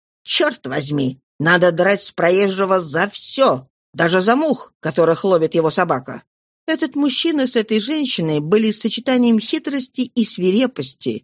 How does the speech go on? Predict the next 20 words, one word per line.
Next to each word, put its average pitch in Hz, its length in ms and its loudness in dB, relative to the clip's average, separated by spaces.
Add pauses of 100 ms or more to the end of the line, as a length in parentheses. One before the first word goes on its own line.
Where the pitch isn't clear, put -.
(200)
гнусный, 165 720 2
страшный 202 580 -2
союз. 131 540 -4 (320)
Пока 320 260 0
мужчина 294 380 2
размышлял 247 680 2
и 226 60 2
комбинировал, 226 920 0 (140)
жена 254 360 4
не 277 140 2
думала 214 480 2
об 156 120 0
отсутствующих 180 840 0
кредиторах. 202 880 0 (240)
Она 330 300 2
не 339 160 2
заботилась 302 800 0
ни 320 140 0
о 285 100 2
сегодняшнем, 254 1040 0